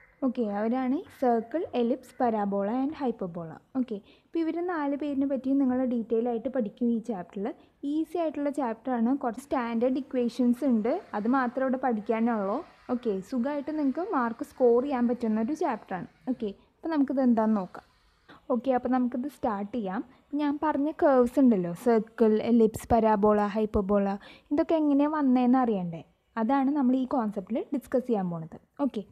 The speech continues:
അപ്പോൾ ഞാനിവിടെ ഒരു സ്ട്രെയിറ്റ് ലൈൻ വരച്ചിട്ടുണ്ട്, അതിൻ്റെ പേരാണ് എൽ. ഓക്കെ, ഇനി വേറൊരു സ്ട്രെയിറ്റ് ലൈൻ വരയ്ക്കുകയാണ്, അതിൻ്റെ പേര് ഞാൻ എം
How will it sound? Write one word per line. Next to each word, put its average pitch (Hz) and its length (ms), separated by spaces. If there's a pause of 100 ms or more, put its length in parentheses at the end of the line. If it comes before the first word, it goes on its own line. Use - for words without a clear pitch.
അപ്പോൾ 262 200
ഞാനിവിടെ 294 440
ഒരു 359 160
സ്ട്രെയിറ്റ് 254 400
ലൈൻ 254 220
വരച്ചിട്ടുണ്ട്, 226 540 (120)
അതിൻ്റെ 240 280
പേരാണ് 226 520 (200)
എൽ. 190 80 (220)
ഓക്കെ, 233 180 (300)
ഇനി 359 200
വേറൊരു 294 500
സ്ട്രെയിറ്റ് 254 380
ലൈൻ 247 200
വരയ്ക്കുകയാണ്, 233 520 (1900)
അതിൻ്റെ 254 320
പേര് 247 200 (120)
ഞാൻ 262 100 (220)
എം 226 100